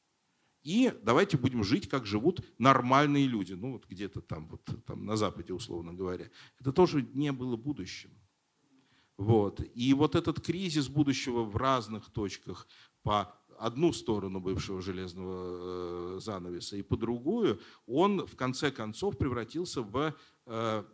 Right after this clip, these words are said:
абсолютное депрессивное представление сегодняшнего мира, а,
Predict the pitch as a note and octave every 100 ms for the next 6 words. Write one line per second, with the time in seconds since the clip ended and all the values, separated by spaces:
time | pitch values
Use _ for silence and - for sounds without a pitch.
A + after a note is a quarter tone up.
0 | _ C3+ - D3 A#2 A2+ - A#2 F#2+ F2
1 | F#2 A#2 A2+ G#2 - G2+ A#2+ C3+ F2+ E2+
2 | - - - G#2 F#2 G#2+ D3 D3+ A2+ F#2+
3 | F2+ - - F#2+ A2+ A2+ G#2 F2 - F2+
4 | F2 F2 F2 F#2 G2+ C#3 E3 F#2+ F#2+ -
5 | - _ - F#2+ F#2